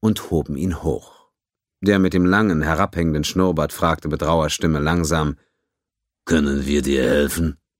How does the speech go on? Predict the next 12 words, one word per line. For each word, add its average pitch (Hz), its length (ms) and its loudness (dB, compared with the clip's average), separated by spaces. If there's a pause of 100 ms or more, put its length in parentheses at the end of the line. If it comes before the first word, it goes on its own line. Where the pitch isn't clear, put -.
(840)
"Ei, 73 280 0
ei, 160 140 6
Kumpel, 98 580 4
ich 101 160 0
hätte 127 180 4
da 120 120 4
einen 110 160 4
geschäftlichen 113 560 2
Vorschlag 139 500 2
für 87 140 0
euren 92 260 4
Boss." 123 380 2